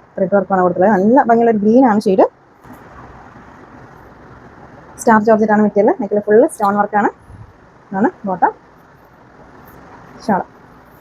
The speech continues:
നെക്സ്റ്റ് ഇതും സ്റ്റാർ ജോർജറ്റ് ആണ് മെറ്റീരിയൽ. നല്ല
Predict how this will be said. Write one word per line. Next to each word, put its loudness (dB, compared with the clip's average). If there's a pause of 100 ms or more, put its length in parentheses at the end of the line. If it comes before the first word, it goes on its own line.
(1300)
നെക്സ്റ്റ് -2 (140)
ഇതും 2 (100)
സ്റ്റാർ 0
ജോർജറ്റ് 2
ആണ് 2
മെറ്റീരിയൽ. 2 (1800)
നല്ല 2